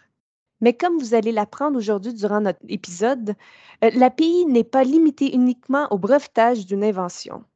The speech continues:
C'est de comprendre le portefeuille complet de l'A P I potentiel et de trouver des façons rentables de la protéger.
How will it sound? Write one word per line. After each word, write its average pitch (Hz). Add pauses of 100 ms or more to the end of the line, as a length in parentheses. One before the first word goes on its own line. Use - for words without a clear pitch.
(360)
C'est -
de 262
comprendre 320
le 220
portefeuille 226
complet 262
de 233
l'A 185
P -
I 262 (100)
potentiel 233
et 254
de 240
trouver 302
des 294
façons 226
rentables 254
de 208
la 185
protéger. -